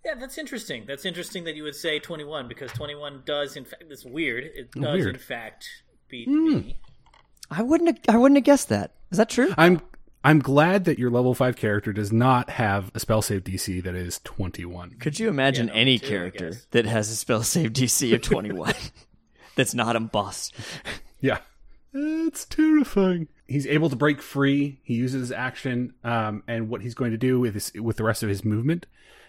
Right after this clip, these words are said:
Speaker 2: is fly, uh, towards you guys and land again, uh, just next to Doc. Um, next up is Damien Jorgensen.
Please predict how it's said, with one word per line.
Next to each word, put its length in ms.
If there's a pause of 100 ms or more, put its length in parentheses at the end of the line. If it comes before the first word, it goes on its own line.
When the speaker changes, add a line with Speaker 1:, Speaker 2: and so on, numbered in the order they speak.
(120)
Speaker 2:
is 560
fly, 1000 (640)
uh, 260 (100)
towards 320
you 60
guys 340
and 140
land 220
again, 420 (220)
uh, 240 (100)
just 560 (600)
next 340
to 360
Doc. 440 (260)
Um, 300
next 280
up 240
is 280
Damien 280
Jorgensen. 460